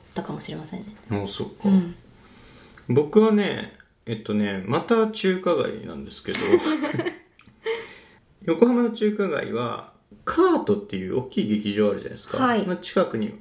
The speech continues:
Speaker 2: まあ、割かし近くにあって、
Speaker 1: はい。
Speaker 2: で、その日カートで確か公演をしてた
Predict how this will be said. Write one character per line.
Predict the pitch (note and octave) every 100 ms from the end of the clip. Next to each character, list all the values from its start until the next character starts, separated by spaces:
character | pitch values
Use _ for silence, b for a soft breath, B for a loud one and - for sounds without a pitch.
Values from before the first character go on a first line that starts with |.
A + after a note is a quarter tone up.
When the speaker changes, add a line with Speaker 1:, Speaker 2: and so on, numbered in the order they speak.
| -
Speaker 2:
ま | B2 G#2 -
あ、 |
割 | A2+ B2
か | A#2+
し | -
近 | - A2
く | G#2+
に | -
あ | -
っ | - -
て、 |
Speaker 1:
は | B2
い。 | G#3+ - B B B B _
Speaker 2:
で、 | D#3 E3 E3 E3 - -
そ | - G#3+
の | B3
日 | B3+ B3+ -
カ | - D4
ー | D4
ト | A2+
で | G#2+ G#2+
確 | G#2 A#2+ A#2+
か | -
公 | G#2 B2 B2+
演 | B2+
を | B2+
し | A#2+
て | - B2+
た | - G2+ G2 F2+